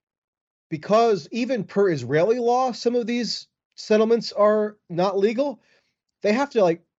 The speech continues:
construct their own infrastructure and pave their own roads and stuff, which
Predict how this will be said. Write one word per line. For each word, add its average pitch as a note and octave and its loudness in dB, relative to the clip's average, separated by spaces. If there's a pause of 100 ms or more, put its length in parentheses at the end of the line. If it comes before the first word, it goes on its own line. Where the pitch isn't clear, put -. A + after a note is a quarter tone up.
(140)
construct F#3 -2
their F3+ 6
own E3+ 6
infrastructure B2+ -6 (440)
and C3+ -6
pave F#3+ 4
their F3 4
own C3+ 0
roads E3+ 4
and F3+ -8
stuff, F#3 -2 (360)
which G3 2